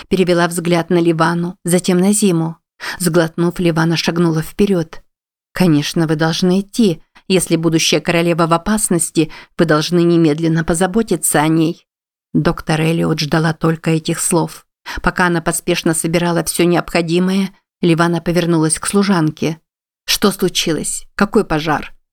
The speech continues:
"Точно неизвестно, ваше высочество. Они играли в кукольном доме, и он загорелся.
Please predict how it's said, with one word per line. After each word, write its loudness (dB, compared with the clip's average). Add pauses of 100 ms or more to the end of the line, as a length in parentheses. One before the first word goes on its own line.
(380)
"Точно 0
неизвестно, 0
ваше -2
высочество. -4 (320)
Они 4
играли -2
в -14
кукольном 2
доме, 2 (180)
и 2
он 4
загорелся. 0